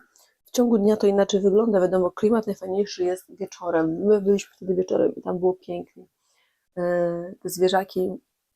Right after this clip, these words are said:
ładnie, no naprawdę ładnie. A wieczorem to te lampki na choinkach świecą, to jest fajny klimat. Dobra, za dużo jakoś, nie wiem, wolniej głowa, sama nie wiem, co mam. Kurde, sz-,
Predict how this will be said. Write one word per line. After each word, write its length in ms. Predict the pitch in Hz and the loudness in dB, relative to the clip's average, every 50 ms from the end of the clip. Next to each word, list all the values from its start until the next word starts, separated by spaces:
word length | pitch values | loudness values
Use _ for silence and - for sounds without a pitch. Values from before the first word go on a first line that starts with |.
| _ _ - | _ _ -2
ładnie, 440 | 202 170 160 - - - - - - | 0 0 0 -2 -4 -8 -8 -8 -8
no 120 | - 226 226 | -8 -6 -6
naprawdę 440 | 220 214 - 196 202 185 196 208 208 | -6 -6 -4 -4 -4 -4 -4 -8 -8
ładnie. 360 | 220 226 208 _ - 214 190 _ _ _ _ _ _ _ _ _ _ _ _ _ _ _ - - - _ _ - | -10 -12 -16 _ -20 -20 -20 _ _ _ _ _ _ _ _ _ _ _ _ _ _ _ -20 -20 -20 _ _ -10
A 140 | 160 170 175 | -4 -2 -2
wieczorem 380 | 180 185 - 175 175 175 170 165 | 0 0 -2 0 -2 -2 -2 -4
to 100 | - - | -10 -14
te 180 | _ - 190 | _ -6 -4
lampki 340 | 208 220 214 208 - - 185 | -2 -2 -2 -6 -6 -8 -10
na 100 | 175 180 | -10 -10
choinkach 460 | - - 185 185 180 - - 185 - | -12 -14 -16 -16 -12 -10 -12 -12 -12
świecą, 360 | - - 190 190 - - - 190 | -10 -8 -8 -8 -8 -10 -16 -12
to 160 | - 185 180 | -10 -10 -10
jest 300 | 185 - _ _ _ - | -10 -10 _ _ _ -8
fajny 280 | 175 175 - - - | -6 -6 -4 -6 -8
klimat. 420 | - - - 92 90 - - _ _ _ _ _ _ _ _ - - - - - _ _ _ _ _ _ _ _ _ _ _ _ _ | -10 -10 -8 -8 -8 -8 -10 _ _ _ _ _ _ _ _ -20 -18 -18 -18 -20 _ _ _ _ _ _ _ _ _ _ _ _ _
Dobra, 200 | 165 165 165 165 | -20 -16 -12 -8
za 140 | - 175 - | -6 -6 -6
dużo 240 | 180 165 160 165 | -6 -8 -10 -10
jakoś, 500 | 156 - - - - - - - - - 160 | -14 -14 -10 -8 -8 -6 -6 -6 -10 -10 -10
nie 80 | 165 160 | -16 -18
wiem, 160 | 160 160 156 | -18 -18 -18
wolniej 360 | 160 165 160 156 151 151 151 | -16 -14 -14 -12 -12 -12 -14
głowa, 380 | 147 - 160 175 190 202 190 170 | _ -16 -16 -14 -14 -16 -18 -18
sama 280 | - - 160 160 160 160 _ _ | -18 -20 -20 -20 -20 -20 _ _
nie 80 | _ _ | _ _
wiem, 160 | _ _ _ _ _ _ _ - | _ _ _ _ _ _ _ -14
co 320 | - - - - - 160 | -14 -12 -12 -14 -20 -20
mam. 240 | 165 170 160 _ _ _ _ _ _ _ _ _ _ _ _ _ _ _ _ _ _ - - - _ _ _ - - | -20 -20 _ _ _ _ _ _ _ _ _ _ _ _ _ _ _ _ _ _ _ -12 -12 -12 _ _ _ -14 -12
Kurde, 220 | 233 - - - | -12 -10 -8 -6
sz-, 420 | - - - - - - - - | -6 -4 -4 -4 -6 -6 -8 -10